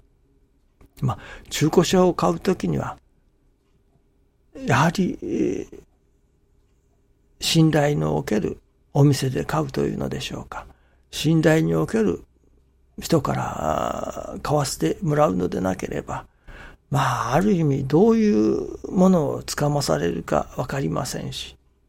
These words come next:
私ども、機械のことは、車の内部まではわかりませんからね。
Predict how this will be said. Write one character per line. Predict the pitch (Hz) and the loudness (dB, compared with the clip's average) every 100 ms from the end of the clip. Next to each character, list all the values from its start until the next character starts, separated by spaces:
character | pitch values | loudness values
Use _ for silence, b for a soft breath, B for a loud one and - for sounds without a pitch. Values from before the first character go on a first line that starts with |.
| - | -10
私 | 131 160 - - | -4 -4 -4 -8
ど | - | -6
も、 | 123 135 _ _ _ _ _ _ _ _ - | -8 -12 _ _ _ _ _ _ _ _ -10
機 | - | 4
械 | 151 120 | 6 6
の | 117 | 2
こ | - 143 | -4 -2
と | 165 | 0
は、 | 131 - - 202 - _ _ _ | 0 -2 -6 -14 -14 _ _ _
車 | - 143 135 135 | 2 6 6 6
の | 135 139 - B B _ _ - | 4 2 -4 B B _ _ 4
内 | 147 143 | 6 6
部 | 135 | 4
ま | 131 147 | 2 2
で | 175 | 0
は | 139 - | 0 -2
わ | 127 | -4
か | - | -4
り | 143 | -4
ま | 160 151 | -4 -2
せ | 202 | -4
ん | 185 | -4
か | - 120 | -6 -8
ら | - | -8
ね。 | 160 175 | -6 -6